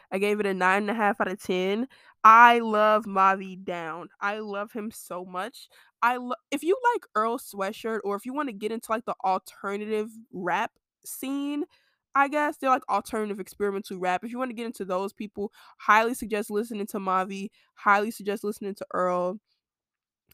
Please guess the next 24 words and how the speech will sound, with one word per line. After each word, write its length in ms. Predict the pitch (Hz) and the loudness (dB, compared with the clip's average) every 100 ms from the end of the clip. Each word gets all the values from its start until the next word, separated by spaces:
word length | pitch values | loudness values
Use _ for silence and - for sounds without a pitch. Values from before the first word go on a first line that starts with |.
| - | 0
I 60 | 220 | 2
love 240 | 202 196 | 2 -4
the 100 | - | -4
album. 320 | 170 214 208 - | -4 -4 -10 -6
It 60 | |
was 120 | 214 196 | -4 -4
amazing. 380 | 165 185 - 220 _ _ _ _ - | -6 -10 -14 -20 _ _ _ _ -14
The 80 | 208 | -6
second 360 | - 269 269 | -4 -4 0
album 240 | 247 233 226 | 0 0 -2
I 40 | |
listened 340 | 214 226 233 | -4 -4 -6
to 120 | - 220 | -8 -6
was 160 | 202 | -6
Survivor's 760 | - 208 208 190 208 220 220 - | -2 -2 2 2 2 -2 -6 -6
Remorse 560 | 185 190 185 190 208 - | -4 -2 0 0 -2 -4
A-Side 580 | 196 196 240 214 208 196 | -2 -2 -2 2 2 2
by 160 | 180 175 | -2 -4
G 160 | 196 | -6
Herbo. 360 | 226 190 196 208 _ - | -6 -4 -4 -4 _ -4
I 80 | 190 | -2
gave 240 | 196 202 | -2 -2
that 140 | 196 | -2
an 60 | 190 | -2